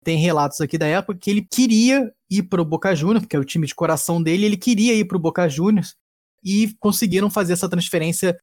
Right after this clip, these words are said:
do Maradona pro Boca, porque o Maradona não iria pra nenhum outro time. E, obviamente, os torcedores do Boca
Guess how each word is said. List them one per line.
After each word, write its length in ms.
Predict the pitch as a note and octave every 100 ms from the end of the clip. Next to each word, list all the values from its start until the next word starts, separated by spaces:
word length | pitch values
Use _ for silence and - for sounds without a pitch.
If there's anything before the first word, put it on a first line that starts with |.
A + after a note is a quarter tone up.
| -
do 420 | D3 E3+ F3 F3+
Maradona 480 | E3 E3 D#3+ D3+ D3+
pro 160 | G3
Boca, 540 | E3 E3 G#3 A#3 A3 -
porque 240 | - F3+ G3+
o 40 |
Maradona 400 | F3+ F#3 F3+ F#3
não 160 | F#3 G3+
iria 400 | G#3 E3+ F3 F3+ _
pra 160 | F3 F3
nenhum 300 | F3+ E3+ E3+
outro 200 | F3 G3
time. 400 | - F3+ C3+ D3 D#3 - _ -
E, 60 |
obviamente, 520 | D#3 D#3 E3+ D3+ D3+
os 80 | D3
torcedores 460 | - C#3+ D#3 C#3 C3
do 80 | D#3+
Boca 600 | D3 C#3 E3+ E3 E3